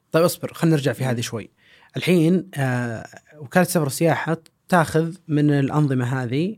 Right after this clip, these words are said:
Speaker 1: التذاكر
Speaker 2: إيه.
Speaker 1: اللي جت من ال-، الخطوط. صح
Speaker 2: مضبوط.
Speaker 1: ولا لا؟ بعدين تبيعها.
Speaker 2: وكالة سفر تبيعها.
Speaker 1: تبيعها
Speaker 2: هي،
Speaker 1: للناس.
Speaker 2: هي، إيه، تاخذ السيستم،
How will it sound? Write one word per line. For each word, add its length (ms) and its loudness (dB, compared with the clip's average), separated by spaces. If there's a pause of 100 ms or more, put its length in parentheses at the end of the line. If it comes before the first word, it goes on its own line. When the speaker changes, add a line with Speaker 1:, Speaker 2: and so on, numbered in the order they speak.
Speaker 1:
التذاكر 500 -4 (240)
Speaker 2:
إيه. 260 -12
Speaker 1:
اللي 120 -2
جت 300 -2
من 220 4
ال-، 340 -4
الخطوط. 640 -6 (760)
صح 80 -6
Speaker 2:
مضبوط. 180 -4
Speaker 1:
ولا 100 0
لا؟ 180 -4 (520)
بعدين 200 2
تبيعها. 400 -6 (960)
Speaker 2:
وكالة 320 -8
سفر 260 -10
تبيعها. 500 -12
Speaker 1:
تبيعها 280 4
Speaker 2:
هي، 200 2
Speaker 1:
للناس. 220 0
Speaker 2:
هي، 100 -6
إيه، 380 -4
تاخذ 240 -2
السيستم، 560 -4